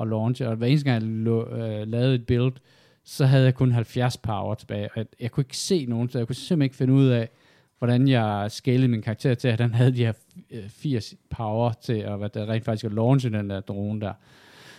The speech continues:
Så det er meget, meget, øh, sådan, øh, ikke pædagogisk opbygget i forhold til dens U I. Der er også forskel på, hvad du unlocker i din campaign og i skirmish. Det er to forskellige, vidt forskellige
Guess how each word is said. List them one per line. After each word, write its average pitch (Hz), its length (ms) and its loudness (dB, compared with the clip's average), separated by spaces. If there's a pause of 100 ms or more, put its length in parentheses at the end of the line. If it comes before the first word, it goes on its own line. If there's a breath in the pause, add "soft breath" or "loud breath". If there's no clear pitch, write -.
Så - 100 -6
det 123 80 2
er 131 40 4
meget, 135 440 0
meget, 127 920 6
øh, 110 60 -2
sådan, 113 500 0
øh, 104 680 -10 (500)
ikke 160 220 4
pædagogisk 120 640 2
opbygget 117 420 0
i 101 40 -4
forhold 113 260 0
til 110 160 -6
dens 104 300 -8
U 113 180 2
I. 101 200 -4 (340 soft breath)
Der 123 60 -2
er - 20 2
også 131 260 4
forskel 131 500 4
på, 120 220 0
hvad 113 120 0
du 113 60 -2
unlocker 113 680 0
i 104 280 -6
din 98 420 -8 (300)
campaign 123 800 -2
og 107 280 -6
i 117 60 -8
skirmish. 110 580 -6
Det 123 120 -2
er - 40 -20
to 156 240 -4
forskellige, 120 560 -4
vidt 139 140 -2
forskellige 113 520 -4